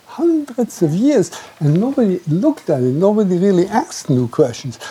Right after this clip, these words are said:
And now all of a sudden we ask new questions, we get very interesting new answers. Uh, a woman theologian, I'm not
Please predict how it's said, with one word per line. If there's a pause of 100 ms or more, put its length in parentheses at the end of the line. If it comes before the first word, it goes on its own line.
(180)
And
now
all
of
a
sudden
we
ask
new
questions,
we
get
very
interesting
new
answers. (560)
Uh, (760)
a (300)
woman
theologian, (880)
I'm
not